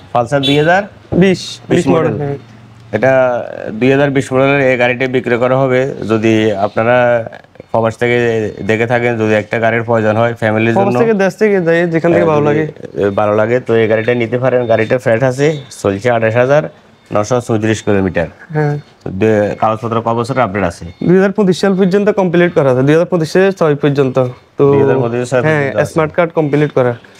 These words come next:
Speaker 2: তো এই গাড়িটা আপনার মনে করেন কোনো কাজ নাই, নিবো খালি চালাইবো। আর গাড়িটা একদম ওকে করা আছে, ব্যাটারি একদম নতুন লাগানো,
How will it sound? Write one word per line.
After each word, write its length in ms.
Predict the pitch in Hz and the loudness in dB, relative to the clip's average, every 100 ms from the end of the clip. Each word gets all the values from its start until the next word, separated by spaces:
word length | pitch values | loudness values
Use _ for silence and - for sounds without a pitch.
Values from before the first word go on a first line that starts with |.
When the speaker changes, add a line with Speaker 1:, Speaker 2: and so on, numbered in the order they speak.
| - _ - | -20 _ 0
Speaker 2:
তো 100 | 165 | 2
এই 60 | 160 | 4
গাড়িটা 280 | 170 170 196 185 | 2 2 0 2
আপনার 360 | 180 175 170 | 2 2 2
মনে 200 | 170 160 160 | 2 2 4
করেন 200 | 160 175 | 4 2
কোনো 200 | 170 170 180 | 0 0 0
কাজ 120 | 175 160 | -2 0
নাই, 140 | 175 220 247 - - - - _ - | 0 0 -2 -14 -20 -20 -20 _ 0
নিবো 280 | 160 165 185 | 2 4 2
খালি 180 | 170 170 | 2 0
চালাইবো। 400 | 185 151 135 131 131 - _ _ _ | 0 0 0 -2 -4 -20 _ _ _
আর 280 | - 139 135 | -2 0 0
গাড়িটা 300 | 139 143 151 | 0 0 2
একদম 220 | 170 147 180 | 0 0 0
ওকে 180 | 160 156 | 2 2
করা 220 | 151 165 | 2 2
আছে, 220 | 170 214 233 - _ - - - - 156 | 2 0 0 -4 _ -12 -12 -12 -2 0
ব্যাটারি 280 | 151 170 185 | 2 4 2
একদম 260 | 165 156 180 | 2 0 2
নতুন 180 | 180 160 151 | 2 2 2
লাগানো, 280 | 131 127 | 2 -2